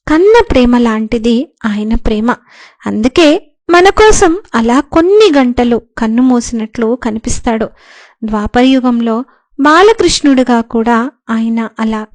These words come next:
గోపకాంతల వాత్సల్యానికి కట్టుబడ్డాడు. ముద్దుల బాలుడై మగత నిద్రపోయినట్టు మాయ చేశాడు. అందుకే "పాపనికి నూనె తలయంటి పసుపు పూసి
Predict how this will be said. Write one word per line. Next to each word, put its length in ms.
గోపకాంతల 800
వాత్సల్యానికి 1160
కట్టుబడ్డాడు. 760
ముద్దుల 440
బాలుడై 640
మగత 220
నిద్రపోయినట్టు 1400
మాయ 300
చేశాడు. 400
అందుకే 540
"పాపనికి 880
నూనె 460
తలయంటి 840
పసుపు 480
పూసి 680